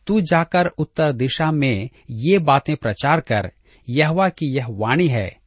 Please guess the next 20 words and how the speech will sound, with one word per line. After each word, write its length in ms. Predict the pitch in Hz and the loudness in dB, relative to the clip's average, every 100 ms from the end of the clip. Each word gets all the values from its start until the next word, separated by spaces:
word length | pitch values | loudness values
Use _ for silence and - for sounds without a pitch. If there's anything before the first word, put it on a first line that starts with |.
| - | -6
हे 120 | 156 | -2
भटकने 540 | 160 135 139 139 135 131 | -2 -4 -2 -2 -2 -2
वाली 300 | 110 110 120 | 0 0 -2
इसराइल, 600 | - 117 - 131 131 135 - _ - | -6 -14 -4 0 0 -2 -8 _ -12
लौट 380 | 92 110 160 - | -6 -2 -2 -2
आ। 260 | 117 101 - _ - - | -4 -4 -6 _ -16 -2
मैं 180 | 156 175 | 0 0
तुझ 300 | - 208 - | 0 -2 0
पर 160 | 180 | -2
क्रोध 400 | 160 - 160 180 | -2 0 0 0
की 140 | - 135 | -2 -2
दृष्टि 400 | 139 143 - 147 | 0 -2 -2 -4
न 220 | 107 135 | -2 -4
करूंगा, 580 | - 151 147 123 101 104 _ _ - | -2 0 2 0 -4 -6 _ _ -2
क्योंकि 320 | 202 190 180 | -2 0 0
यहोवा 480 | 135 127 123 165 175 | 0 0 -2 -2 -2
की 360 | - 120 113 - _ | -2 -2 -2 -6 _
यह 200 | 113 127 | -6 -4
वाणी 440 | 123 104 110 165 160 | -4 -6 -2 0 0
है, 260 | 123 110 | 0 -4